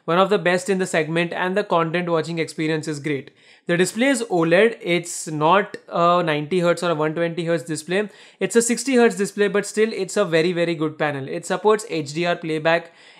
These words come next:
in Netflix and YouTube, and it's a very good display. I have no complaints with it. You've got a punch hole camera cutout on the left hand side, and all in all, the quality is damn good. The colors, the viewing angles, the deep blacks of the oled display,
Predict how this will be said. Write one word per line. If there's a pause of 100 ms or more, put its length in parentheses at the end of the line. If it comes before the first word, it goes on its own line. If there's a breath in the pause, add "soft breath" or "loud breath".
in
Netflix
and
YouTube,
and
it's
a
very
good
display.
I
have
no
complaints
with
it. (140 soft breath)
You've
got
a
punch
hole
camera
cutout
on
the
left
hand
side, (360 loud breath)
and
all
in
all,
the
quality
is
damn
good.
The
colors,
the
viewing
angles,
the
deep
blacks
of
the
oled
display,